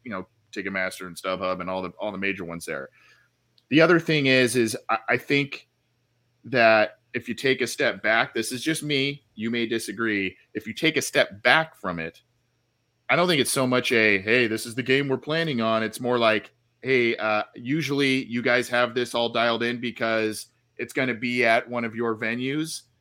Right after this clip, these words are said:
It's not at your venue, so we're just kinda making sure that you're on top of this because this isn't business as usual if it's a neutral site type of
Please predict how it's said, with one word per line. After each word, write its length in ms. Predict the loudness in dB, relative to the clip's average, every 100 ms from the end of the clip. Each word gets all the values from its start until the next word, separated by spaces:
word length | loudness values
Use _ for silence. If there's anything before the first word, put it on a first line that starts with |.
| _ -8
It's 160 | -6
not 220 | 2 4 6
at 120 | 4
your 120 | -2
venue, 520 | -2 -2 0 -2 -4
so 560 | -4 -2 0 0 -2 -6
we're 260 | -4 0 0
just 300 | 0 -4 -2
kinda 200 | -2 -2
making 360 | -2 -4 -4 -8
sure 560 | -4 -2 -2 -2 -6 -10 _
that 420 | -2 0 0 -2 _
you're 200 | -4 -2
on 120 | -2
top 320 | -2 0 0
of 160 | -2 -4
this 240 | -4 -4
because 720 | -8 -10 -4 -2 -2 -4 -8 -16 _ _ _ _ _
this 260 | -6 -4 -4
isn't 280 | -6 -6
business 340 | -4 -4 -4 -8
as 160 | -8
usual 400 | -4 -6 -2 -2
if 100 | -2
it's 120 | -6 -8
a 40 |
neutral 340 | -6 -6 -8
site 280 | -6 -6 -6
type 220 | -6 -10
of 80 | -10